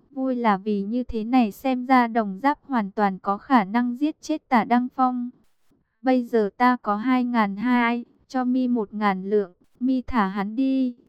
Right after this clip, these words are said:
từ nay về sau nếu gặp lại thì cứ thoải mái ra tay. Đồng Giáp chẳng buồn nhìn Đằng Khi, quay sang nói với Tả Đăng Phong.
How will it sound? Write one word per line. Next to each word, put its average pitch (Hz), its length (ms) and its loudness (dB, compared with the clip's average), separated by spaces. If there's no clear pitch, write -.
từ 220 160 0
nay 247 280 0
về 220 220 2
sau 254 320 -2
nếu 220 260 -2
gặp 247 220 2
lại 202 280 -2
thì 214 280 -6
cứ 214 220 -2
thoải 240 240 0
mái 190 300 -4
ra 262 240 2
tay. 247 380 0
Đồng 196 300 -4
Giáp 294 200 0
chẳng 208 300 -4
buồn 196 260 -2
nhìn 196 300 -2
Đằng 196 220 -2
Khi, 269 480 -6
quay 262 260 2
sang 247 400 -2
nói 208 180 0
với 208 220 -2
Tả 233 220 2
Đăng 247 300 0
Phong. 247 320 0